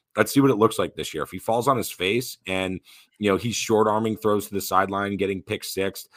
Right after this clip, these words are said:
he's not figuring out how to take a sack and punt. He's fumbling. He's being careless with the ball. He's making the wrong reads. Um, you know, i-, if that starts to happen, then all right, he's not the guy. We can move on. Let's not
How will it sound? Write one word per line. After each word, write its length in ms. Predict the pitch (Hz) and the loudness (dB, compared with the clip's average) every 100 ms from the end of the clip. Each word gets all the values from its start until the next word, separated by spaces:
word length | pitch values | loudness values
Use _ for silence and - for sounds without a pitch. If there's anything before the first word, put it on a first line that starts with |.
| - _ | -20 _
he's 360 | 104 98 87 | -2 -2 -2
not 280 | 104 104 110 | 2 4 4
figuring 280 | 113 110 104 | -2 -2 -2
out 180 | 104 - | -2 0
how 100 | 101 | -2
to 120 | 101 | -2
take 240 | - 107 | -6 -6
a 40 | 101 | -6
sack 400 | - 85 87 98 | -4 0 0 0
and 160 | 85 | -8
punt. 360 | - 92 101 107 | -6 -6 -4 -8
He's 160 | 95 85 | -12 -10
fumbling. 680 | - 101 101 104 104 104 104 - _ - | -4 -2 0 -2 -2 -6 -10 -20 _ -10
He's 160 | 98 92 | -6 -2
being 180 | 107 | -2
careless 380 | 73 101 101 101 | -2 -2 -2 -2
with 60 | 101 | -4
the 80 | 80 | -4
ball. 320 | 92 98 98 | -2 -2 -2
He's 120 | 92 | -4
making 220 | 101 101 | -8 -8
the 80 | 92 | -8
wrong 340 | 85 98 101 | -4 -4 -4
reads. 520 | 87 95 98 98 92 - - - - | -4 -4 -4 -4 -8 -16 -20 -18 -6
Um, 300 | 87 87 92 | -2 -2 -2
you 100 | 117 | -4
know, 80 | 101 - | -4 -6
i-, 100 | 95 | -8
if 160 | 92 85 | -8 -4
that 260 | 107 143 - | 2 2 2
starts 320 | - 113 - | 0 0 0
to 60 | 92 | 4
happen, 360 | 117 143 104 | 4 4 0
then 200 | 95 98 - | -4 -4 -4
all 100 | 90 | -2
right, 300 | 104 151 - - | 0 -2 -4 -8
he's 140 | 85 | -6
not 220 | 101 101 | -4 -4
the 60 | 98 | -4
guy. 340 | 107 107 82 | -2 0 -2
We 100 | 90 | -4
can 160 | 87 92 | -6 -2
move 240 | 98 98 | -2 0
on. 180 | 101 90 | -2 -4
Let's 200 | 82 - | -8 -4
not 260 | 92 92 | 0 0